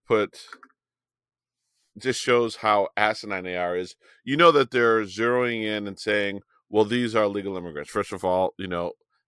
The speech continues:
let's, I'm glad they're calling them immigrants as opposed to aliens, but, um, no person is illegal, that you can, you can be here illegally. But let's realize the folks that were sent to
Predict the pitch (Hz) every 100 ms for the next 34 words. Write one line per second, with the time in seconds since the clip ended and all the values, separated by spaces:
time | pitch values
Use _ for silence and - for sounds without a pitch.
0 | _ 104 104 90 101 101 98 104 95 95
1 | 104 98 95 90 87 82 _ 104 107 87
2 | 87 90 80 92 82 - 95 113 85 76
3 | 98 - _ _ _ _ - 95 107 104
4 | - 98 92 95 - 107 101 113 104 101
5 | 90 95 92 92 90 95 95 - - 98
6 | 95 82 98 95 85 82 110 110 85 80
7 | _ _ _ - _ _ 131 120 - _
8 | - - _ _ - 139 - - 139 180
9 | 151 113 113 - - 135 165 - 117 107
10 | 101 - 120 113 - _ _ - 110 107
11 | 101